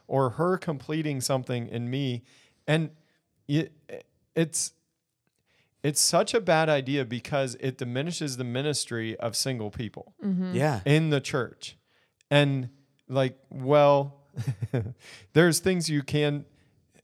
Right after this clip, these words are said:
Speaker 1: how, how was that? We were talking about it one time and we're like, you, it's not like you are missing out on anything that God has for your life
Speaker 3: Right.
Speaker 1: because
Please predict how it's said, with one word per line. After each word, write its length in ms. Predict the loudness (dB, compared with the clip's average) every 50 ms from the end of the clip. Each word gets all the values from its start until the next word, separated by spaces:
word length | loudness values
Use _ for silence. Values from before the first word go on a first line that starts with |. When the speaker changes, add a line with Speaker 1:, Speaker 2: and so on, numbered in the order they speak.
| _ _ -12
Speaker 1:
how, 380 | -8 -2 0 0 0 0 -2 -6
how 220 | -10 -6 -4 -4 -2
was 340 | 0 0 0 0 0 -2 -4
that? 300 | -6 -6 -6 -8 -8 -6
We 160 | -4 -2 -2
were 100 | -2 -4
talking 360 | -4 -2 -2 -2 -2 -4 -6
about 280 | -2 2 2 2 2 0
it 80 | -2 -4
one 180 | -4 -4 -4
time 320 | -4 -4 -4 -4 -4 -6 -6
and 220 | -6 -6 -4 -4 -2
we're 140 | -2 -2 0
like, 360 | 0 0 -2 -2 -6 -10 _ _ _ _ _ _ _ _ _ _ _ _ _ _ _ _ _ _ _ _ _ _ _ _ _ _ _ _ -14
you, 600 | -8 -6 -4 -2 -2 -2 -2 -2 -2 -4 -6 -10 _ _ _ _ _ _ _ _ _ _ _ _ _
it's 240 | -2 0 0 0 0
not 260 | 0 2 2 2 2
like 280 | 2 0 0 0 0 -4
you 420 | -2 -2 0 0 -2 -2 -4 -8 _ _ _ _ 0
are 180 | 2 4 4 2
missing 580 | 0 -2 0 0 2 0 0 -2 -4 -6 -8 -6 -2
out 220 | 0 0 0 0 -2
on 240 | -2 -4 -4 -4 -4 -4
anything 400 | -4 -2 -2 -4 -4 -6 -6 -6
that 160 | -6 -6 -4
God 260 | -2 -2 -2 -2 -2 -4
has 360 | -6 -6 -6 -6 -6 -6 -8
for 160 | -12 -12 -10
your 180 | -8 -6 -6 -6
life 260 | -4 -4 -4 -4 -2
Speaker 3:
Right. 180 | 0 0 0 0
Speaker 1:
because 380 | 0 -2 -4 -4 -4 -8 -12